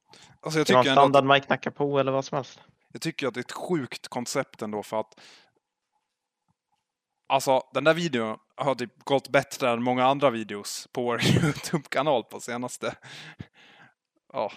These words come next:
Speaker 1: det är, det är ett roligt sätt att marknadsföra sig på. Folk måste ju
Speaker 2: Ja.
Speaker 1: tro att vi är lite dumma i huvudet.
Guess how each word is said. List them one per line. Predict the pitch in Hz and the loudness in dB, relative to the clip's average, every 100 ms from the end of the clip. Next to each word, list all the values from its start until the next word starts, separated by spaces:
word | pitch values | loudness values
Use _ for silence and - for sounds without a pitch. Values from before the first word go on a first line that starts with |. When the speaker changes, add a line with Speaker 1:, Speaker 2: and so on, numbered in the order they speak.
| - | -12
Speaker 1:
det | 85 104 | -8 -8
är, | - - _ _ - | -10 -20 _ _ -8
det | 123 | -4
är | |
ett | 131 | -2
roligt | 139 139 | -2 -2
sätt | 135 117 | -2 -4
att | 117 | -4
marknadsföra | 123 139 131 123 135 110 101 | -6 -4 -8 -2 -2 -2 -6
sig | 98 | -10
på. | 101 104 _ - - _ - | -14 -16 _ -20 -20 _ -2
Folk | 131 - | -2 -2
måste | 113 113 | -8 2
ju | |
Speaker 2:
Ja. | 143 | 2
Speaker 1:
tro | 180 | 2
att | - | -6
vi | |
är | 107 | -10
lite | 110 107 | -10 -10
dumma | 110 110 | -10 -8
i | |
huvudet. | 110 110 98 - | -8 -8 -12 -14